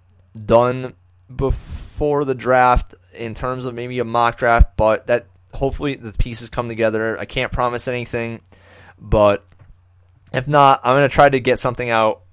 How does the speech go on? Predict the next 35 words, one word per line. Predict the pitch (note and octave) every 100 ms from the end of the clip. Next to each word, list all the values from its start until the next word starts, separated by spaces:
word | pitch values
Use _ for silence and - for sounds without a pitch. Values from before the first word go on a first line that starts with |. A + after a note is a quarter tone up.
| _ _ _ _
a | -
little | A#2+ A#2
before | A2+ - B2
the | A2
draft | G#2 A2 G#2+ G2+ -
anyway. | A#2+ A#2+ B2 A#2+ A#2+ - _ _ _ _ _ _ _ _ _ _ -
Um, | G2+ F#2+
maybe | B2 G3
do | G#3
my | F#3+ E3+
own | D3+ D3
mock | B2+ A#2 -
draft, | B2+ A#2 A2 - - _ -
um, | G#2+ G#2 G2+ -
i-, | G2+ -
if | A#2 -
I | A2
can't | - A#2
get | A#2 G#2
other | A2+ G#2
people | - - G#2
to, | G2+ F#2+ E2+
to | - G#2+
mock | G#2+ G#2
with | - A#2 F2+
me. | F#2 E2
I, | D#2 G2 G#2
I |
might | A2+ C#3 C#3
just | C#3
end | B2+
up | B2+ G#2+
doing | A2+ G#2
that, | G2 G2 F#2+ -
and | - F#2+ F2+ F2+